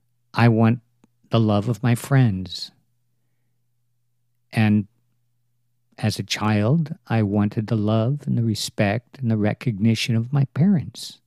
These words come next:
All of us want to be wanted. And this, of course, starts in a fundamental way with our Father in heaven. Does God really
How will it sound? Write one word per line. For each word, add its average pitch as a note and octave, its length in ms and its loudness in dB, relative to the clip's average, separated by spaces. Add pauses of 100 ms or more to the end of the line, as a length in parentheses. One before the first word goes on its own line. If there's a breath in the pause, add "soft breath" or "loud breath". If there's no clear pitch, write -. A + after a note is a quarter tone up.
(1000)
All G#3+ 240 4
of A#2 100 2
us - 220 -2
want G#2 260 0
to - 80 -8
be G2+ 140 -4
wanted. G2 500 -4 (1300)
And A#2+ 180 4
this, A2+ 200 0
of G2+ 120 -6
course, G#2+ 280 0
starts - 600 -2 (640)
in A#2 140 0
a G2+ 60 0
fundamental A2 840 2
way G#2 240 -4
with G#2 240 -2
our G#2+ 280 -2 (320)
Father G#2+ 480 -6
in B2 140 -2
heaven. G2+ 440 -6 (960)
Does A2 160 0
God C3 380 0
really C3+ 460 2